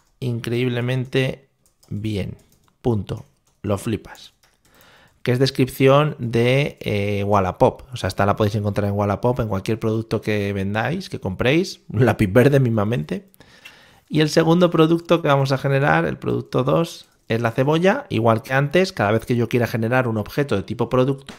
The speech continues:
le hago un new y tiro para adelante con el constructor. Se ejecuta el constructor, aquí va a venir cebolla, cebolla de colores. ¿Has visto que hay muchos tipos de cebolla, no? Hay cebolla de colorines. La morada está muy buena.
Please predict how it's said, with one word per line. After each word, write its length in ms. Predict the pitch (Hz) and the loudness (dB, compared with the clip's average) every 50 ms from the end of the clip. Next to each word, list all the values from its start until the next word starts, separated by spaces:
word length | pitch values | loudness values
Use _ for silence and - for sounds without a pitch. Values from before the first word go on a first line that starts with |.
| - | -10
le 140 | - 110 110 | -6 -4 -4
hago 140 | 104 101 117 | -4 -2 -2
un 140 | 127 139 156 | -2 -2 0
new 320 | 175 202 233 262 294 285 - _ _ _ _ _ _ _ _ _ _ _ _ _ - | 2 2 2 0 -2 -6 -12 _ _ _ _ _ _ _ _ _ _ _ _ _ -6
y 140 | - 131 127 | -6 -4 -2
tiro 220 | - 139 135 127 | 2 2 2 4
para 160 | - 131 127 131 | 2 2 2 2
adelante 200 | 139 143 151 139 | 0 0 -2 -2
con 140 | 139 120 | 0 -2
el 80 | 113 107 | -2 -2
constructor. 800 | - 110 - - - - - _ _ - - - - - - _ _ | -4 -6 -8 -6 -10 -12 -12 _ _ -4 -4 -4 -4 -4 -12 _ _
Se 180 | - - - 95 | -18 -10 -8 -8
ejecuta 260 | 95 - - - - | -8 -6 -6 -4 -4
el 80 | 110 - | -4 -2
constructor, 800 | - 127 127 - 156 143 - - 185 185 196 190 - - _ _ | -4 -6 -6 -4 -8 -8 -4 0 0 2 2 0 -4 -8 _ _
aquí 280 | - 107 101 - 110 110 | -14 -14 -10 -6 -4 -4
va 80 | 107 | -2
a 40 | 98 | -2
venir 180 | 101 110 113 113 | -2 -4 -4 -6
cebolla, 680 | 110 - 107 101 92 123 117 - - - 190 190 196 - _ _ _ _ _ - - - - _ _ _ _ _ _ _ - | -6 -4 -4 0 0 0 -2 -2 -4 -6 -6 -6 -6 -10 _ _ _ _ _ -20 -20 -20 -20 _ _ _ _ _ _ _ -4
cebolla 420 | - 110 110 113 117 117 120 117 | -2 0 2 2 2 2 2 0
de 140 | 110 110 104 | 0 -2 -2
colores. 400 | - 113 110 113 127 156 160 156 | -2 0 2 2 4 2 2 0
¿Has 100 | 110 110 | -2 -4
visto 220 | 135 143 139 170 | -4 -4 -4 -6
que 100 | 170 - | -4 -2
hay 40 | 151 | -2
muchos 220 | 127 107 - 113 - | -2 0 0 -2 -2
tipos 220 | 120 110 - 110 | -2 0 2 2
de 60 | 104 | 2
cebolla, 420 | 98 104 98 101 131 170 185 120 95 | 2 2 2 2 2 2 2 2 0
no? 180 | 104 165 196 208 | 0 -2 -4 -4
Hay 100 | 117 113 | -6 -4
cebolla 400 | - 135 135 147 139 127 113 107 | -2 0 0 2 2 2 0 0
de 100 | 117 - | -2 -2
colorines. 640 | - 104 101 98 113 113 113 107 104 104 107 - | -2 -2 -2 0 -2 -2 -2 -2 -2 -4 -6 -6
La 80 | - 180 | -4 -4
morada 300 | - 98 98 117 135 139 | -2 -2 0 0 -2 -2
está 160 | 143 - 175 | -2 -2 -2
muy 100 | 160 110 | -2 0
buena. 300 | 95 - 165 180 143 131 | 0 0 -2 -2 -4 -6